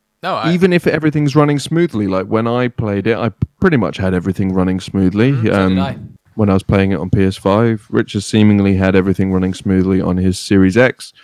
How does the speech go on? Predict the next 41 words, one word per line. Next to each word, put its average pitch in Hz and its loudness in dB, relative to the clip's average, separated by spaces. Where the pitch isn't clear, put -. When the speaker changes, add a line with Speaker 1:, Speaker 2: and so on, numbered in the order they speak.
Speaker 2:
People 98 0
on 90 0
P 95 2
C 104 0
have 104 0
had 98 -2
pretty 101 -2
much - -8
smooth 104 -2
sailing, 113 2
but 113 0
it's - -2
just - -4
the 107 4
game 131 0
is 139 -2
so 233 2
bog 196 2
standard 214 -2
in 120 -6
terms 131 0
of 123 0
R 135 4
P 131 2
Gs, 123 2
and, 90 -2
like, 101 -4
that's - -2
fine, 127 0
like, 120 -4
if 101 -8
you're 101 -4
gonna 113 -2
release 101 -2
a 101 -2
bog 104 -2
standard 95 -2
R 95 2
P 92 -2
G, 107 0
but - -8